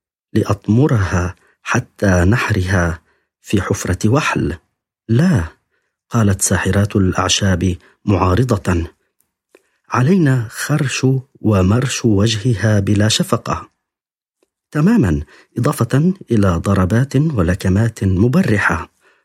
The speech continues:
قالت ساحرات الرياح شامتة. "بقضيب الماشية"، هسهست ساحرات الجبال.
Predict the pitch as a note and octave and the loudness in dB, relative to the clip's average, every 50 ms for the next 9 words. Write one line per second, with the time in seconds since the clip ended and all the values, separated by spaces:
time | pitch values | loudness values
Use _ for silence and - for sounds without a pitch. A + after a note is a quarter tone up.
0 | _ _ - - G2 F#2 F#2 F#2 - - G2 F#2 - F#2+ F#2 F#2+ G2 G2 - - | _ _ -6 -2 0 0 0 -2 -2 -2 -2 0 0 0 0 0 0 0 -2 -2
1 | F#2+ - F2+ F#2 F#2+ F#2+ F#2+ - F#2+ F#2 - - F#2 F2+ G#2+ D3 C#3 - G2 - | -2 -2 0 0 0 0 0 0 -2 -4 -2 -2 0 0 0 0 0 -2 -2 -2
2 | - D#2+ C#2 C#2+ - - _ _ _ _ _ _ _ _ _ _ _ _ _ - | -2 -4 -4 -4 -8 -12 _ _ _ _ _ _ _ _ _ _ _ _ _ -4
3 | B2+ D#3 - - E3+ D3 F#3+ A3 G3+ D#3+ F#3+ F3+ E3+ - A3 B3 A#3+ - - A#2 | -4 -4 -2 -2 0 0 2 0 2 2 2 0 2 2 0 0 0 0 0 0
4 | F#2 F2 - - - _ _ _ _ _ _ _ _ _ _ _ _ _ _ - | 0 0 -2 -6 -12 _ _ _ _ _ _ _ _ _ _ _ _ _ _ -4
5 | C3+ C3 - - - A2+ A#2 G#2 - G#2+ G2+ G2+ - - - G2+ F#2+ F#2 - F#2+ | -4 -2 -2 -2 -2 -2 0 0 0 0 -2 0 -2 0 0 2 0 0 0 0
6 | F#2+ F#2+ F#2 F#2 - - F#2 F2+ - - F#2+ G2 C#3 C3+ G#2 - C#2 C2 - | 0 0 0 -2 -2 -2 -4 -2 -2 -2 0 0 2 2 2 0 -2 -4 -6